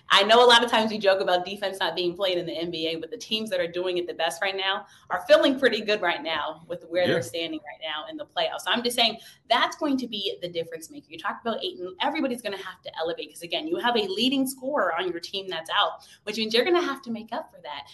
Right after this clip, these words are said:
Speaker 1: And I think also you can't put all the pressure on C P three. Of course, I think he's gonna put on his back. He's a veteran. That's what they do. But better believe, I mean, we see the defense that's being played on him. <laughs> So right now, he needs help. He's gonna have to quickly get the ball out of his hand because if not,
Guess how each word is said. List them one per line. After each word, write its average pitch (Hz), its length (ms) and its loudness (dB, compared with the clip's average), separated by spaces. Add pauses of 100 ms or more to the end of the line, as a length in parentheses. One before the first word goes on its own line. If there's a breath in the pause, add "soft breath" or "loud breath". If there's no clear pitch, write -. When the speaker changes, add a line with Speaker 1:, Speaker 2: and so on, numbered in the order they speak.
(160 loud breath)
Speaker 1:
And 226 80 0
I 247 40 2
think 285 120 4
also 339 220 2
you 247 160 -2
can't 339 260 -4
put 269 120 -6
all 214 180 4
the 214 80 -6
pressure 185 400 -6
on 180 240 -6
C 175 160 -10
P 170 180 -10
three. 156 220 -6
Of 160 80 -10
course, 240 220 2
I 247 80 -4
think 240 140 -4
he's 220 100 -6
gonna 190 160 -4
put 202 120 -8
on 190 120 -2
his 175 100 -10
back. 175 300 2
He's 185 140 -10
a 156 40 -4
veteran. 185 460 -4 (340 soft breath)
That's 165 200 -8
what 180 160 -2
they 165 160 -4
do. 165 220 -6
But 180 160 0
better 285 220 2
believe, 220 460 -2
I - 20 2
mean, 190 160 -2
we 220 80 -8
see 320 140 -4
the 269 100 0
defense 226 340 -8
that's 214 160 -10
being 170 240 -4
played 180 280 -2
on 277 180 0
him. 330 320 4
<laughs> - 40 -18
So 220 220 -2
right 277 240 2
now, 311 360 2 (240 loud breath)
he 494 180 2
needs 403 220 0
help. 226 240 0
He's 320 100 -6
gonna 381 140 2
have 320 140 2
to - 40 -8
quickly 330 400 -6
get 262 140 -4
the 208 80 0
ball 233 300 4
out 180 80 2
of 175 40 -8
his - 120 -12
hand 147 180 -10
because 220 240 -4
if 214 100 -6
not, 269 300 4